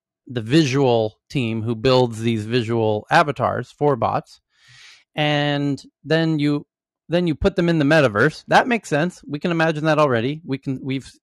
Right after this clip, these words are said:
we can imagine bots in Clubhouse and in the metaverse. Okay. But then the idea of selling them on a blockchain through N F Ts,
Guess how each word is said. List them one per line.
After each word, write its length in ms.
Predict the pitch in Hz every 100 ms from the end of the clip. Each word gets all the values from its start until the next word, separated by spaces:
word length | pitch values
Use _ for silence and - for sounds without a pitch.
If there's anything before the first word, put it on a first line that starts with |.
| _ _
we 100 | 131
can 200 | - 131
imagine 400 | 131 131 120 123
bots 320 | 117 110 127 123
in 220 | 120 120
Clubhouse 480 | 113 113 110 127 123
and 120 | 120
in 120 | 120
the 60 | 120
metaverse. 480 | 107 101 117 143
Okay. 320 | - - 120 143 _ - - _
But 120 | 160 139
then 200 | 202 175
the 120 | 156
idea 300 | 175 165 180
of 120 | 143
selling 520 | - 156 170 190 170
them 240 | 156 147 -
on 200 | 156 151
a 40 |
blockchain 840 | 117 147 208 - - 117 113 131 135
through 140 | 143
N 160 | 139 135
F 160 | 120 -
Ts, 560 | 214 160 113 120 -